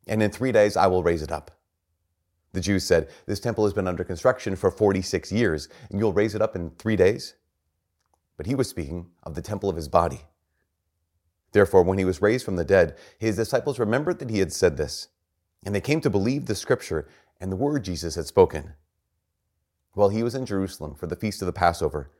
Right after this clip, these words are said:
many began to believe in his name when they saw the signs he was doing. But Jesus would not entrust himself to them, because he knew them all, and didn't, did not need anyone to testify about human nature.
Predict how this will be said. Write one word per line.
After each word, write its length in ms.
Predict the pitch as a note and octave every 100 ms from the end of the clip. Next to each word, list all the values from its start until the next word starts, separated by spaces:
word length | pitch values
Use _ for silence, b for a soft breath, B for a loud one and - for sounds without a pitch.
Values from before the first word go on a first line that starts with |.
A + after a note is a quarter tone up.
| _ _ _ F#2
many 260 | A2 D3
began 320 | E3 C3+ G#2+ G2+
to 100 | F#2+
believe 320 | G2 G#2+ G#2+
in 80 | F#2+
his 160 | D#2+
name 260 | G#2+ F#2 E2+
when 120 | F2
they 80 | F2+
saw 260 | - A2+
the 120 | A2+ F#2
signs 400 | A2+ A2+ A2+ F#2+
he 60 |
was 180 | D#2+ D2+
doing. 320 | F2+ E2 C#2+ D2 _ _ _ _ _ _ _ _ _
But 100 | -
Jesus 360 | G2 B2 B2 F#2+
would 140 | G2+
not 260 | A2 A#2+ -
entrust 440 | G2+ - B2+ -
himself 500 | F#2+ E2+ E2+ D#2 -
to 120 | - E2+
them, 260 | D#2+ C#2+ - _ _ _ _ _ -
because 260 | G2+ G2+
he 100 | A2+
knew 120 | G#2+
them 140 | G#2+ E2
all, 380 | D#2+ - - _ _ _ _ _ _ _
and 120 | G#2+ G2
didn't, 460 | G#2+ A2 - -
did 160 | G#2+ G2
not 220 | A#2 -
need 200 | A2 -
anyone 320 | A2+ A2+ F#2+ E2
to 80 |
testify 600 | - C#3 C3+ G#2+ - D#2 D2
about 300 | D#2 E2 -
human 240 | F#2 E2+
nature. 440 | F2+ - C#2 D2